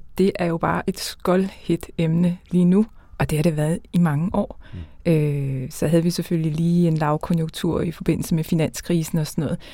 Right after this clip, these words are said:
Men stadigvæk, selv under det, har der været en tilgang af blandt andet udenlandsk arbejdskraft, øh, øh, med, med nogen, og mange af dem har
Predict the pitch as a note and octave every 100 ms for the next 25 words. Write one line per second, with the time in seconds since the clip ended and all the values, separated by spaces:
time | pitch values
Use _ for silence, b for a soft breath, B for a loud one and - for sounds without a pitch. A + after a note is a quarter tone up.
0 | B B F3 E3+ - E3 G3+ F#3+ - -
1 | B B - - F#3+ F#3 F#3 F3 F#3+ A#3
2 | - - F3 E3+ D#3+ D#3+ F#3 G3 - F3+
3 | E3 E3 - F3+ F#3+ A#3+ - - - -
4 | E3+ D#3+ D#3 - E3 E3 F3 F#3+ G3+ G3
5 | - D#3 D#3+ G3+ - - E3+ F3 - F3
6 | E3 E3+ B B B B B F3 D#3+ D3+
7 | D3 - - F#3 F3 F3 F3+ F3 E3+ E3+
8 | A#3 G#3+ E3 F3 A#3 G#3 G#3+ A3 B3